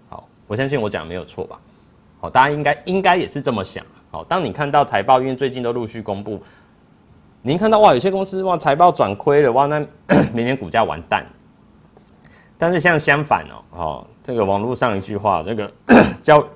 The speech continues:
“越烂越喷”啊，哦，财报越烂的公司哦，越会喷。哦，这个是利基，它第一季亏损， <coughs>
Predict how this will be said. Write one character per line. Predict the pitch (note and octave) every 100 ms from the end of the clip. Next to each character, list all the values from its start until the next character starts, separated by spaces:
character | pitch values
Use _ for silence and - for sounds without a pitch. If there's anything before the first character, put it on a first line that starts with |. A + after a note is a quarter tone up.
| -
“越 | F3 C#3+
烂 | C3 C3+ B2
越 | B2+
喷” | G#2+ - G2+ G2
啊， | - -
哦， | F2 F2+ - - _ - _ _ _ _
财 | - F#3
报 | A#3
越 | A3+ A3
烂 | G#3+ G3
的 | D3+
公 | E3 D#3+
司 | E3+ D#3
哦， | D3 B2+
越 | C#3+
会 | C3+ B2
喷。 | - G#2 G2 - _ _
哦， | - D#2+ - _ _ _ -
这 | D3+
个 | B2
是 | C3
利 | B2+ A2+
基， | F#2+ G#2
它 | B2
第 | B2+ A#2
一 |
季 | G2+ A2+
亏 | - G#2+ G2
损， | G2 - - _ -
<coughs> | - A#2+ -